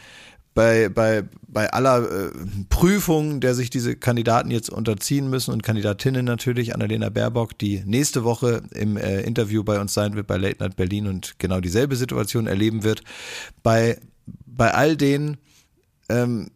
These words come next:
finde ich, muss man auch so ein bisschen Verständnis dafür haben, dass es eigentlich auch eine unmenschliche Belastung ist, die jetzt eigentlich im Wahlkampf darauf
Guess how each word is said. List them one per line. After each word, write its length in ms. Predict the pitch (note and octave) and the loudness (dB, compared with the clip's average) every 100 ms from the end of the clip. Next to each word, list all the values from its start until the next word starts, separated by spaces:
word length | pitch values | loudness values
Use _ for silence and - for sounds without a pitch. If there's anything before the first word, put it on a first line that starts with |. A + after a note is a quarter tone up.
| _ | _
finde 280 | - - D3 | -2 2 4
ich, 80 | A#2 | 2
muss 180 | C#3 - | 2 0
man 100 | C#3 | 0
auch 120 | - | 2
so 80 | A#2+ | 0
ein 80 | A2+ | 2
bisschen 240 | D3+ C#3 | 2 0
Verständnis 440 | A#2 A2 C3 A#2 | 0 0 0 -2
dafür 240 | - G#2+ G2 | -2 0 0
haben, 220 | G2 G#2 | 0 0
dass 160 | G#2 G#2 | -2 -2
es 180 | G2 | -4
eigentlich 340 | - B2+ C#3 - | -2 -2 -2 -2
auch 80 | G#2+ | 0
eine 120 | A#2 | 0
unmenschliche 580 | C#3+ C#3+ C3 - A2 G#2+ | 0 0 -2 -2 -2 -2
Belastung 480 | G2+ G2 A2+ A2+ | 0 0 0 -4
ist, 260 | F#2 G2+ - | -2 -4 -2
die 100 | F#2+ | 0
jetzt 340 | F#2 G#2+ - | 0 0 -2
eigentlich 400 | - G#2 G#2+ F#2+ | -2 -2 -2 -4
im 160 | - F2+ | -4 0
Wahlkampf 460 | F#2 G#2+ - G2 E2 | 2 2 0 -4 -4
darauf 340 | F2 F2 - | -2 -2 -4